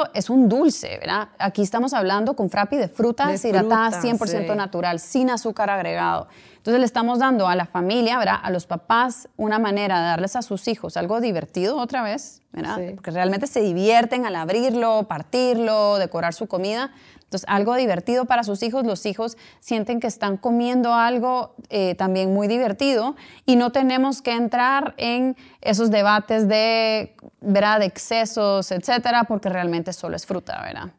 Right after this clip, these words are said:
Speaker 2: Y, y, y, digamos, los que vienen importados no son cien por ciento fruta.
Speaker 1: Exacto, sí que siempre tienen algo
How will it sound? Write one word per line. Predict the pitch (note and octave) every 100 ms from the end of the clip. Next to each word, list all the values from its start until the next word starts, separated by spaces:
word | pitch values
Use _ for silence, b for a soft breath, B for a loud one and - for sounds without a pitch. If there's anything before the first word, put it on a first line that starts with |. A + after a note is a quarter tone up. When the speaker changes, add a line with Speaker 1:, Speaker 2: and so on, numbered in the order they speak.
| -
Speaker 2:
Y, | B3 C4+ -
y, | A#3+ -
y, | A3
digamos, | F#3 G#3+
los | B3 -
que |
vienen | F#3+ F#3+ A3 A#3+
importados | G3 F3 G3+ G#3+ A3+
no | G3 G3 F3+ E3
son | - G#3+ G#3+
cien | G3 D#3+ D#3
por | D#3
ciento | - - -
fruta. | F#3+
Speaker 1:
Exacto, | F3 A3 A3 -
sí | D3+ E3+
que | -
siempre | A3+ A#3
tienen | A3 A#3+ A#3
algo | A#3+ A#3+ A#3+ G#3+